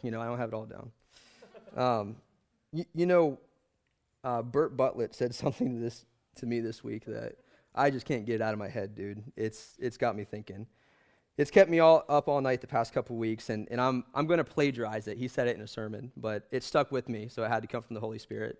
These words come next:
So I want to stick with you guys too. So, uh, let me ask you guys a question. Um, you,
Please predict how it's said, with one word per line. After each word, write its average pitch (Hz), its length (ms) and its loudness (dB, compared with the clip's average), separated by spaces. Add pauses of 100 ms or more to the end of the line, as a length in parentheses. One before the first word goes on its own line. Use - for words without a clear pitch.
(120)
So 107 340 -8 (360)
I - 80 -12
want 110 180 -6
to 98 40 -14
stick - 220 -10
with 110 80 -16
you 107 100 -10
guys 104 180 -10
too. - 220 -14 (520)
So, 107 340 -6 (1080)
uh, 156 160 12
let 202 140 10
me 214 80 10
ask 202 200 10
you 202 60 -2
guys 175 240 8
a 143 60 -4
question. 123 480 -2 (400)
Um, 120 540 0 (960)
you, 175 120 -2